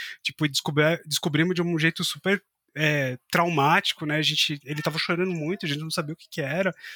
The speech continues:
Chegamos no hospital, a gente, ele já tinha tido um caso de otite com dois meses, que é super raro. Aí a gente chegou no hospital, a médica olhou, falou, "Meu, ele tá chorando muito, não é otite, passa com o clínico geral."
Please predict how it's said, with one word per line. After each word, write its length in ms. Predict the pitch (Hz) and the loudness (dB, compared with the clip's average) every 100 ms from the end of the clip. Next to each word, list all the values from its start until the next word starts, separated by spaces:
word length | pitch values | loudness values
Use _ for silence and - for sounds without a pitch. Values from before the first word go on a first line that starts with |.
| - - | -16 -4
Chegamos 360 | - 151 147 165 | 2 4 4 2
no 60 | 180 | 0
hospital, 880 | - 190 - 151 156 185 214 202 190 - | 0 -6 -2 2 4 4 4 2 -4 -6
a 80 | 143 | -4
gente, 340 | 156 - 165 - | 0 0 -2 0
ele 160 | 160 | 2
já 140 | 170 175 | 4 4
tinha 260 | - 226 | 4 4
tido 240 | 254 247 208 | 4 0 0
um 60 | |
caso 260 | 185 196 196 | 2 2 2
de 140 | 160 | 2
otite 580 | 175 - - 165 - - | 2 2 0 0 0 0
com 180 | - 170 | 0 -2
dois 240 | 156 160 | 2 2
meses, 380 | 156 147 170 170 | 4 2 2 0
que 80 | - | -2
é 20 | |
super 360 | 139 170 - 190 | -2 -2 0 2
raro. 520 | 147 139 156 190 214 - _ - - - - _ - | 2 2 2 0 -2 -10 _ -20 -20 -20 -20 _ -2
Aí 160 | 139 | 2
a 40 | 147 | 2
gente 340 | 160 - 190 | 4 2 2
chegou 320 | 165 - 151 175 | 2 2 2 -2
no 60 | |
hospital, 880 | 190 - - 151 190 214 214 202 180 | -4 -10 -8 -2 4 4 4 0 -2
a 100 | 160 | -2
médica 340 | 156 170 - | 0 0 0
olhou, 220 | 185 156 180 | -2 0 -2
falou, 220 | 208 175 | -2 2
"Meu, 120 | 175 | 4
ele 140 | 147 | 4
tá 80 | 147 | 2
chorando 320 | 156 180 175 | 0 0 0
muito, 400 | 185 156 196 - | 0 0 0 0
não 240 | 180 180 190 | 0 2 4
é 100 | 175 | 4
otite, 720 | 180 - - 165 196 - 202 | 2 2 0 -2 -2 0 0
passa 340 | - 147 - 202 | 2 0 0 -4
com 160 | 190 | -6
o 40 | 180 | -4
clínico 360 | 175 185 185 | -2 -2 -2
geral." 500 | 180 165 143 151 196 | 0 2 2 2 0